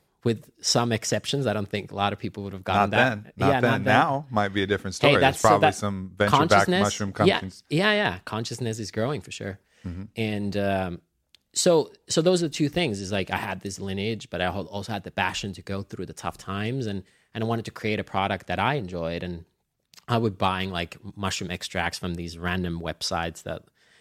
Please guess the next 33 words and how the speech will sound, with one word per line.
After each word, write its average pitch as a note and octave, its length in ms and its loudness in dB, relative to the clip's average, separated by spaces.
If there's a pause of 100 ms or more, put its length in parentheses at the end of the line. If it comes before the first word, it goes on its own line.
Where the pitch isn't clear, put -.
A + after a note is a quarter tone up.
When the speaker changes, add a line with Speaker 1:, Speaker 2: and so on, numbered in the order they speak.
(140)
Speaker 1:
you, E2+ 280 -10
you, D#2+ 380 -18
who G#2+ 140 -2
knew G2 180 0
what E2 220 -4
was E2+ 140 -8
in F2+ 180 -6
them, F2+ 240 -4
and E2 140 -4
opening F#2 300 -4
capsules F#2 520 -2
into F2+ 240 -8
my E2+ 120 -6
smoothies. F2+ 640 -6
And F#2+ 120 -6
Speaker 2:
Mm. F2 300 -8
Speaker 1:
I - 40 -10
was F#2+ 80 -4
like, F2+ 200 -6 (100)
"You - 140 -8
need F3+ 140 -2
to - 60 -2
make F#2+ 180 -2
this - 280 -4 (180)
easier." F2+ 340 -8
And E2 120 -4
even F#3 160 6
if E3 140 2
I B2 60 2
found G#2+ 300 0
a F2+ 40 -4
great F2+ 280 -2
product, E2+ 600 -4